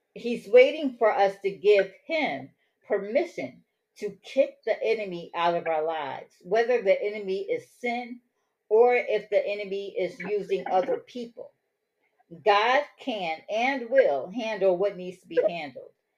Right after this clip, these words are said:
And it will not be pretty when God does handle what he has to handle for his children.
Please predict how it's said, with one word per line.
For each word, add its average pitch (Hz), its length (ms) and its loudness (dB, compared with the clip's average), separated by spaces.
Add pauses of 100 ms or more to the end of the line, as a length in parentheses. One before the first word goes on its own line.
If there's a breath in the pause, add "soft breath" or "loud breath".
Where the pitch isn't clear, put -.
(280)
And 196 180 -2
it 208 120 6
will 190 180 0
not 226 300 0
be 294 240 -12
pretty 165 460 -8 (200)
when 175 380 -6
God 175 400 2
does 165 380 0
handle 160 420 -12 (500)
what 175 160 0
he 175 180 -8
has 160 180 -4 (100)
to 160 60 -2
handle 175 600 -8 (100)
for 208 180 4
his - 260 -12
children. 151 420 -10